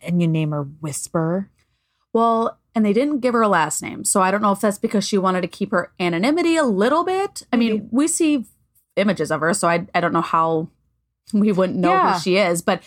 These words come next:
Speaker 2: she
Speaker 1: Maybe
Speaker 2: didn't have a
Speaker 1: she's
Speaker 2: last
Speaker 1: like
Speaker 2: name.
Speaker 1: Cher.
Speaker 2: Yeah. <laughs>
Speaker 1: And
Speaker 2: Just
Speaker 1: she
Speaker 2: one
Speaker 1: just
Speaker 2: name.
Speaker 1: has one name.
Speaker 2: Well, Whisper tells us that they had been put through such torment and turmoil during their childhood that they are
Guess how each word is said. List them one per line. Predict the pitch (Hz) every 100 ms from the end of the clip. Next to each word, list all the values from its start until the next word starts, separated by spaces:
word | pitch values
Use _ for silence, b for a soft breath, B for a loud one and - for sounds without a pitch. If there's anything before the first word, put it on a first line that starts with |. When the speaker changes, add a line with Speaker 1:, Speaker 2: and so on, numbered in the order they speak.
| B B -
Speaker 2:
she | 233
Speaker 1:
Maybe | 254
Speaker 2:
didn't | 285
have | 302
a |
Speaker 1:
she's | 262
Speaker 2:
last | 233 339
Speaker 1:
like | -
Speaker 2:
name. | -
Speaker 1:
Cher. | - 220 120 - _ _
Speaker 2:
Yeah. | - 180 - 679 262
<laughs> | - 508 - - _ _ - 220
Speaker 1:
And |
Speaker 2:
Just | 254 240
Speaker 1:
she |
Speaker 2:
one | 240
Speaker 1:
just | 220
Speaker 2:
name. | 196
Speaker 1:
has | 170
one | 156 208 233
name. | 156 - _ _ _ _ b b
Speaker 2:
Well, | 254 254
Whisper | 233 262 - 359
tells | 349 180 185
us | 233
that | 202 180
they | 226
had | 294 320
been | 359
put | 302 202 -
through | 220 208
such | - - 202 - -
torment | - 190 196 226 -
and | - 202
turmoil | - 175 175 190 202 196
during | 185 175 202
their | 247
childhood | 254 180 156 170 202 214 -
that | 185 185 180
they | 180 185
are | 175 170